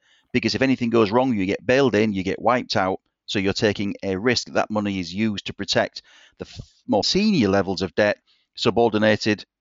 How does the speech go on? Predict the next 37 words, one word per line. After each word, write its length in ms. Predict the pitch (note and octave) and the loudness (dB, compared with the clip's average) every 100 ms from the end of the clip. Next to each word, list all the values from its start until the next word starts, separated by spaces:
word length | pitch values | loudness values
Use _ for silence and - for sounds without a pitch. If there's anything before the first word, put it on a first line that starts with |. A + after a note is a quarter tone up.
| _ _ _ | _ _ _
and 100 | G2 | -6
senior 360 | - A2 G#2 G2 | -2 0 0 0
debt, 200 | G2+ G2 | 0 0
either 320 | F#2+ F#2+ F#2 | -2 -4 -2
at 80 | F2 - _ _ - | -4 -8 _ _ -8
OpCo, 560 | - - - G3 A#2 B2+ - | -8 -8 -2 2 2 -2 -8
operating 460 | A#2+ - G#2 G#2+ | -6 -2 -2 0
company, 480 | G2+ G#2+ G2+ G#2+ G2+ - _ _ _ | -2 -2 0 -2 -4 -10 _ _ _
and 140 | G#2+ G2 | -4 -2
then 120 | G2 | -2
HoldCo, 680 | F#2+ A#2 G#2+ - G#2 G2 F#2+ _ _ | 0 0 0 -2 0 2 0 _ _
holding 360 | A#2 A2 F#2+ | 0 0 -2
company, 460 | F#2 F#2+ F2+ F#2 F2 _ | -6 -8 -6 -6 -6 _
further 380 | _ - F#2+ F2 | _ -6 -4 -6
up 80 | - | -10
the 80 | F2 | -8
list 200 | F2+ - | -8 -8
of 80 | - | -6
creditors. 520 | F2 D#2+ - - - _ - | -6 -6 -12 -16 -18 _ -18
So 120 | - A#2 | -4 -4
it's 120 | F2 | -4
there 340 | G#2 B2+ E3+ | 0 2 2
designed 480 | - B2 C3 B2+ B2 | 0 0 2 2 0
to 80 | - | -4
protect 460 | G2+ - F3+ - | -8 -2 0 0
shareholders 760 | - A#2 F2+ F#2+ F#2 F#2+ G#2 - _ _ | 0 0 0 0 0 0 -2 -4 _ _
from 200 | - A2 | -4 0
dilution, 680 | F#2 F#2 C#3+ F#3 - A2 C3 _ _ _ _ | 0 2 2 2 0 0 -4 _ _ _ _
provide 340 | - E2 A#2 D3 | -8 -2 0 0
a 40 | |
capital 380 | - C3 A#2+ G#2+ | -4 -6 -2 0
buffer, 300 | A2 G#2+ A2 - _ _ | 0 2 -2 -2 _ _
give 140 | C3 G2 - | -4 -2 -4
extra 340 | - - - | -4 -4 -4
protection 440 | A#2+ A#2+ - A2+ | -2 -2 -2 -4
to 100 | G2 | -6
depositors, 640 | - - F#3 C3+ - G#2+ G2 | -10 -2 0 2 2 2 0